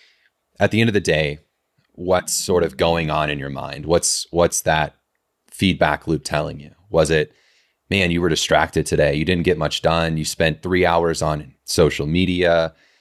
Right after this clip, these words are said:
You didn't keep the promises you made to yourself, your colleagues, your clients. Uh, you didn't get that article written you should have." Whatever it is,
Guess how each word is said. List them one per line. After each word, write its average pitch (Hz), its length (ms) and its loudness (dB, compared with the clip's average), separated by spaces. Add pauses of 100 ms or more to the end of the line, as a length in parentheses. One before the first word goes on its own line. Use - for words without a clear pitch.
(320)
You 82 560 0 (140)
didn't 98 380 0 (260)
keep 107 220 -2
the 95 80 0
promises 90 500 -2
you 85 100 0
made 82 220 0
to - 120 -4
yourself, 101 440 0
your 87 100 -6
colleagues, 87 460 0
your 76 80 -2
clients. 87 720 -2 (520)
Uh, 78 280 2
you 80 100 -2
didn't 98 280 0
get 92 160 -2
that 82 200 2
article 90 380 0
written 87 240 0
you 82 80 2
should 87 300 2
have." 78 520 0 (420)
Whatever 95 600 2
it 76 120 0
is, - 400 -2